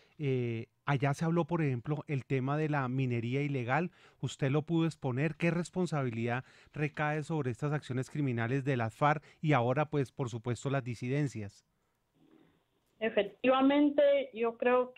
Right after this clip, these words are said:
Speaker 2: que, bueno, ahora no podemos llamar crim-, eh, eh, delincuentes a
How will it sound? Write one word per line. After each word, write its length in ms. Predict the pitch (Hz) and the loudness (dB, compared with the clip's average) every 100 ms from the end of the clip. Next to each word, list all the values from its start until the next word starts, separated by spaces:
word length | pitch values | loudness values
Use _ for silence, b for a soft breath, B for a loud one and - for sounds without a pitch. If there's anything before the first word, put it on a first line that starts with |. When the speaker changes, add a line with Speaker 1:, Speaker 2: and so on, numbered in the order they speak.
| - | -14
Speaker 2:
que, 560 | 208 190 180 165 226 - | -10 -6 -4 -4 -8 0
bueno, 420 | 226 226 196 175 | 2 4 4 2
ahora 440 | 180 185 214 240 | 2 4 4 4
no 200 | 233 220 | 2 0
podemos 400 | 226 226 226 226 | 0 0 2 0
llamar 380 | 208 190 202 214 | 0 0 0 -2
crim-, 360 | - 220 202 190 _ | -4 -10 -10 -14 _
eh, 380 | 185 185 185 180 | -4 2 2 2
eh, 220 | 190 180 180 | 0 2 2
delincuentes 720 | 190 190 190 208 214 233 220 | 0 -2 -2 2 4 4 4
a 180 | 190 | 2